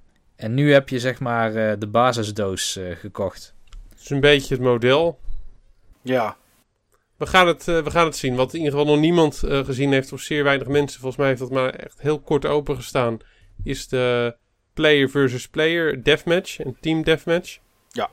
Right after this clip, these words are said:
Speaker 1: Ja.
Speaker 2: Dat heeft ook nog, eh, heel veel, eh, maps en dat vonden veel mensen juist het tofste stuk van, eh, van Halo.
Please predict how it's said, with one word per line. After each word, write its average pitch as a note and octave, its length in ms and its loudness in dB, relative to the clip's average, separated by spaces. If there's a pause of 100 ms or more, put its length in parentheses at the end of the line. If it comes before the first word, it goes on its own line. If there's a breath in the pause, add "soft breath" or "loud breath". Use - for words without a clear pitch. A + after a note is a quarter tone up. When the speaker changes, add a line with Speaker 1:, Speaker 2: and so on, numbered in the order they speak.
(340)
Speaker 1:
Ja. A#2+ 180 -6
Speaker 2:
Dat B2+ 280 0
heeft B2 200 -4
ook C#3 120 0
nog, D3+ 240 -2
eh, D3+ 60 0
heel C#3+ 260 2
veel, C#3+ 420 0
eh, C3+ 160 0
maps C3+ 420 -2
en B2+ 260 -6
dat B2 240 -4
vonden C3+ 280 -4
veel C3 200 2
mensen B2+ 340 -2
juist B2+ 180 -2
het C3+ 140 -10
tofste C3+ 320 -4
stuk C3+ 300 -4
van, B2 540 -4
eh, B2 420 -2 (340)
van C3+ 180 -4
Halo. B2 500 2